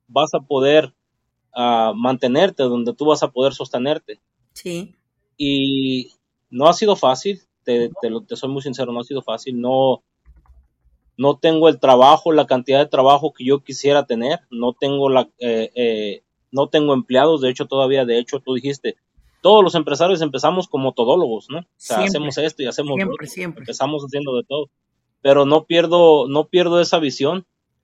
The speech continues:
Speaker 1: Creo que una de las cosas que me ha ayudado mucho es el enfoque que he tenido. O sea,
Speaker 2: Ujú.
Speaker 1: que, que me he visto en, en un lugar donde quiero estar.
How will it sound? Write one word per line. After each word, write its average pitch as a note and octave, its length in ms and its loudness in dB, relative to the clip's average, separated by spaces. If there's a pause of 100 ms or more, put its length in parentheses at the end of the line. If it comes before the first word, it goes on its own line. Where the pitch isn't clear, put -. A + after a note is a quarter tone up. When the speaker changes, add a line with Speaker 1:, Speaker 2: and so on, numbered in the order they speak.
(140)
Speaker 1:
Creo D3+ 300 4
que D#3 120 0
una D#3 220 4
de D#3+ 80 4
las C3+ 160 0
cosas C#3 300 -6
que D3+ 100 -4
me C3+ 120 0
ha - 20 2
ayudado D3+ 320 4
mucho C#3+ 320 -4
es C#3 100 -10
el C#3 100 0
enfoque C#3 440 -4
que C#3 120 -2
he C3+ 40 -2
tenido. C3+ 380 -4
O - 40 -14 (300)
sea, A2+ 140 -4
Speaker 2:
Ujú. C3 100 -14
Speaker 1:
que, A#2 280 -2 (380)
que A#2+ 140 -6
me B2+ 160 0
he D#3 60 2
visto F3+ 500 2
en, C#3 200 0
en B2 160 -2
un D3 120 0
lugar D#3 240 4
donde D3 240 -2
quiero D#3 180 2
estar. E3 340 -2